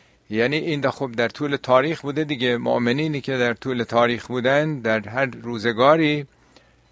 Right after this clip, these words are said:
آزاد نبودن که فقط بگن ارباب ما خداست.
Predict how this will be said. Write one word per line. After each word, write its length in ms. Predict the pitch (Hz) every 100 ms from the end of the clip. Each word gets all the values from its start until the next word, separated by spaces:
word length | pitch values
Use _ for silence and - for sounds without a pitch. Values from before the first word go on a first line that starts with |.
| _
آزاد 540 | - 123 123 143 143 147
نبودن 420 | 165 185 156 143
که 220 | - 135 113
فقط 380 | - 120 131 127
بگن 300 | 120 131 131
ارباب 420 | 117 107 113 110
ما 240 | 110 101
خداست. 640 | - 101 95 92 - -